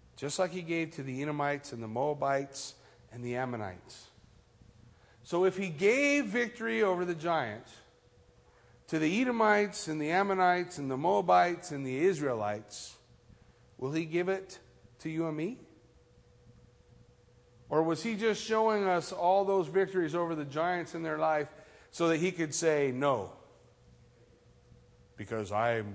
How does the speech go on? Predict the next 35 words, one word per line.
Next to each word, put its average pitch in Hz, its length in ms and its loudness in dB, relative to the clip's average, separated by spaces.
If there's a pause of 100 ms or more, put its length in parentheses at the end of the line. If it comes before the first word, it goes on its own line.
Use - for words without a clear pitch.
want 113 200 -8
to 110 80 -14
torture 123 460 -6
you"? 95 220 -12 (1400)
Sometimes 160 420 -2
that's 147 200 -2
how 156 120 0
we 147 140 -4
view 165 200 -8
God 110 300 -2
in 101 120 -10
heaven, 101 280 -8
isn't 110 200 -8
it? 165 120 -12 (920)
He's 131 200 -4
up 147 160 4
there 151 140 4
with 139 200 0
that 131 640 0
lightning 170 360 4
bolt, 165 400 2
and 135 140 -2
when 143 140 0
we 139 100 -4
do 160 200 -2
wrong, 170 500 6
we're 139 100 -2
not 139 360 2
good. 185 440 2 (120)
What's 135 180 -4
he 160 80 -2
do? 190 320 0 (120)
<laughs> - 120 -20 (1600)
Zaps 135 360 -4
us. - 300 -16